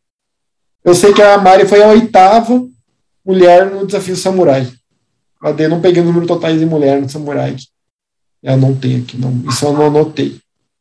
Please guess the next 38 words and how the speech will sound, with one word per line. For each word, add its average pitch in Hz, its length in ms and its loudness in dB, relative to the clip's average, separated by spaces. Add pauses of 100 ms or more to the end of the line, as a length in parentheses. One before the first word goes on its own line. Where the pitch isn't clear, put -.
(320)
Mas 135 160 -4
seriam 143 300 2
esses 143 180 -4
os 170 120 0
números 165 280 0
que 170 80 -2
ela, 160 380 -2
dela 156 320 2
lá. 139 320 0 (1040)
E, 214 840 2
então 226 200 0
tá, 294 140 0
Marinelza, 180 440 -2
daí 151 160 0
você, 180 800 -2
em 165 240 -6
princípio, 190 400 -10
ela 196 160 2
só 202 120 -6
pra 208 120 -6
completar, 202 600 -2
né? 131 180 -6 (720)
Daí 156 420 4
o, 185 760 6
o 165 180 -4
que 233 220 0
que 277 120 -2
houve 226 460 2
que - 180 -8
chegou 185 480 2
lá 170 340 2
e 185 60 4
o 190 60 2
zoinho 175 340 -2
brilhou 170 340 -2
pra 170 140 -8
outra 156 320 -8
coisa? 139 300 -6